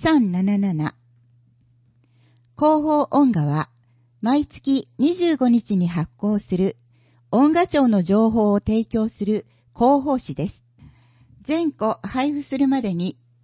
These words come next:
七日程度かかります。音画庁ホームページで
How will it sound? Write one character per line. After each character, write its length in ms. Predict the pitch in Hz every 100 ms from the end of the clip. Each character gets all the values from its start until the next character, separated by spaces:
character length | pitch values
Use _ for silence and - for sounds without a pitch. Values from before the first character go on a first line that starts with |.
| -
七 280 | 196 240
日 300 | 285 294 294 - _
程 200 | 302 320
度 100 | 220
か 140 | - 180
か 160 | 190
り 140 | 185 180
ま 120 | 214
す。 60 | - _ _ _ _ _ _ _ _ _ _
音 180 | 240 302
画 180 | 330 359
庁 360 | - 208 - -
ホ 160 | 208
ー 20 | 269
ム 180 | 294
ペ 200 | 285 311
ー 60 | 277
ジ 140 | 190
で 220 | 175 202